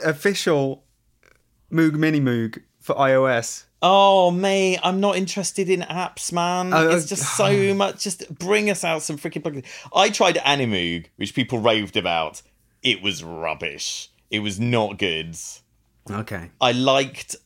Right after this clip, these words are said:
Speaker 2: Polysix. That was really good.
Speaker 1: Right.
Speaker 2: And for somehow, I think it's, I don't know why, for some reason to me, maybe this is total placebo effect, it sounded better than the V S T version. I don't know what's going on there.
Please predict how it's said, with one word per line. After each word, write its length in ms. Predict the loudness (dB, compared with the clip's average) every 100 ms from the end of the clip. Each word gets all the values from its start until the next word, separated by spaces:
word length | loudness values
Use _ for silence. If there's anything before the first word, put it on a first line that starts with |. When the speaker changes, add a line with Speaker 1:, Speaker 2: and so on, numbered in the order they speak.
| -20
Speaker 2:
Polysix. 1000 | -12 -6 -4 -4 -4 -4 -4 -6 -8 -8
That 200 | -4 -4
was 140 | -4 -2
really 260 | 0 0
good. 360 | 0 0 -2 -4 -12 -12 -8
Speaker 1:
Right. 200 | -2 -2
Speaker 2:
And 140 | 0
for 80 | -2
somehow, 420 | -2 -2 0 0
I 40 | 0
think 240 | -2 -6
it's, 280 | -6 -10 -16 _ _ _
I 80 | -2
don't 200 | 0 2
know 80 | 2
why, 460 | 4 4 2 0 -2
for 120 | -4
some 140 | -6 -4
reason 300 | -4 -4 -4
to 120 | -2
me, 240 | -2 -2
maybe 220 | -2 -2
this 180 | -2 -4
is 100 | -4
total 260 | 0 0 0
placebo 380 | -6 -4 -2 -2
effect, 280 | -2 -6 -8
it 80 | -4
sounded 320 | -2 0 0
better 220 | 0 0
than 240 | -2 -4 -4
the 180 | -6 -8 -18 _ -8
V 220 | -2 -2
S 140 | -2
T 180 | -4 -4
version. 680 | -4 -6 -6 -10 -10 -10 -12 _ _ -4
I 80 |
don't 140 | -2 -2
know 60 |
what's 180 | -4 -4
going 220 | -2 -2 -2
on 100 | -4
there. 360 | -4 -4 -8